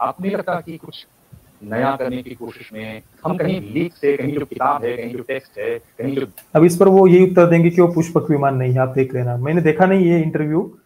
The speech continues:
Speaker 2: शुरुआत में केवल दो तीन minute मैंने देखे थे, फिर मुझे लगा कि चलो आपके साथ में बैठकर देखते हैं, तो इसके बाद देखना वो <laughs> यही उत्तर देंगे।
Speaker 1: देखा समझा गया है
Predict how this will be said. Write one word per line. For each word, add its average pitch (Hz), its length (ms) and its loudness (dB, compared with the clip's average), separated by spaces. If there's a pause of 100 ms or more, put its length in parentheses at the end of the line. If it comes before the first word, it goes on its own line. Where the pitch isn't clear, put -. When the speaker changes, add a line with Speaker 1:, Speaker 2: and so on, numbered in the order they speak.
(160)
Speaker 2:
शुरुआत 165 320 0
में 170 120 -4
केवल 175 120 0
दो 151 160 -4
तीन 170 140 -4
minute 170 260 -2
मैंने 165 180 -4
देखे 151 260 -6
थे, 185 80 -2
फिर 185 160 -4
मुझे 160 200 -4
लगा 165 160 -2
कि 165 100 -6
चलो 160 160 -6
आपके 151 240 -4
साथ 151 240 -2
में 160 140 -6
बैठकर 139 340 -8
देखते 135 300 -6
हैं, 147 280 -10 (480)
तो 151 60 -10
इसके - 180 -6
बाद 190 120 2
देखना 185 240 -4
वो - 280 -8
<laughs> - 140 -8
यही 180 180 -4
उत्तर 156 280 -8
देंगे। 127 280 -10
Speaker 1:
देखा 131 380 -10
समझा 123 260 -10
गया 113 140 -10
है 107 80 -12